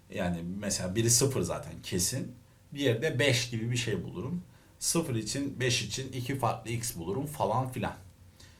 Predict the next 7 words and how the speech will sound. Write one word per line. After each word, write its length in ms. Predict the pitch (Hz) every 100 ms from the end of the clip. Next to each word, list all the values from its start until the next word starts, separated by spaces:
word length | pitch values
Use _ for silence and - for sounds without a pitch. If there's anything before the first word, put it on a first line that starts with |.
| - - - - - - - -
Ama 400 | 135 175 202 190
ben 200 | 165 170
bunu 100 | 175
istemiyorum. 440 | 165 151 113 92 95
Bir 80 |
elemanlı 380 | 113 92 87 80
istiyorum. 360 | 82 - -